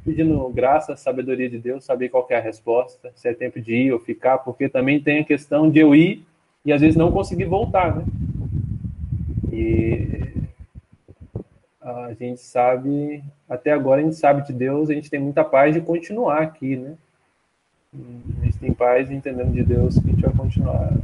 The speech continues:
Às vezes as pessoas perguntam pra gente, né? Aquela pergunta difícil, "Até quando vocês vão estar aí?" É, a gente tem uma palavra de Deus sobre isso, que é que Deus falou com a gente,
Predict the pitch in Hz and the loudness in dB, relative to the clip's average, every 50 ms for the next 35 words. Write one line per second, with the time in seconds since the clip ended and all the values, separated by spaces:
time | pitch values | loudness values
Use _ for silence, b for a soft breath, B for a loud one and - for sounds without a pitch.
0 | - - - 139 147 170 180 175 175 175 - 160 175 - 190 190 - - 180 170 | -2 -4 -2 0 2 4 4 6 6 4 4 4 2 2 2 0 2 4 4 4
1 | 147 143 156 160 156 151 135 127 127 127 120 120 120 117 113 _ - 127 143 147 | 4 6 4 4 4 2 0 -2 -2 -2 -2 -2 -4 -6 -8 _ -16 -16 -16 -16
2 | _ _ _ _ _ _ _ _ _ _ _ - 131 123 123 - 131 120 127 127 | _ _ _ _ _ _ _ _ _ _ _ 0 0 0 2 2 0 0 0 -2
3 | 123 123 123 - - 127 - 131 135 - 170 170 165 156 156 160 165 165 156 160 | -4 -6 -8 -8 -8 -4 -2 0 2 2 2 2 4 4 6 6 6 4 4 2
4 | 156 143 135 139 139 139 143 - - 139 139 127 120 113 113 - _ _ _ _ | 2 0 0 -2 -4 -4 -4 -2 0 2 2 2 0 -2 -4 -8 _ _ _ _
5 | _ _ _ _ _ _ _ _ _ _ _ _ _ - 120 117 117 - - - | _ _ _ _ _ _ _ _ _ _ _ _ _ -16 -14 -14 -14 -14 -16 -18
6 | - - 131 135 131 - - 165 175 180 190 220 226 233 233 226 226 190 170 160 | -20 -18 -18 -18 -12 -6 -2 -2 -2 -2 -2 -2 -4 -4 -4 -4 2 4 4 6
7 | 160 160 156 156 147 143 131 120 123 131 139 151 156 151 - - 143 131 131 127 | 6 4 4 2 0 0 -2 -4 -2 -2 0 0 -2 -2 -4 -6 -6 -6 -6 -8
8 | 123 131 120 _ _ _ - 127 127 135 147 156 156 - 156 151 147 _ _ - | -12 -14 -14 _ _ _ -6 -4 0 2 0 0 0 -4 -10 -10 -10 _ _ -4
9 | 147 143 143 _ - 156 151 143 139 139 135 131 147 156 - - 151 139 - - | -4 -4 -4 _ 0 0 0 0 0 -4 -2 0 2 2 2 2 2 2 2 2
10 | 147 135 127 131 135 135 139 - - 117 - | 2 0 0 0 -2 -2 -2 -4 -6 -8 -8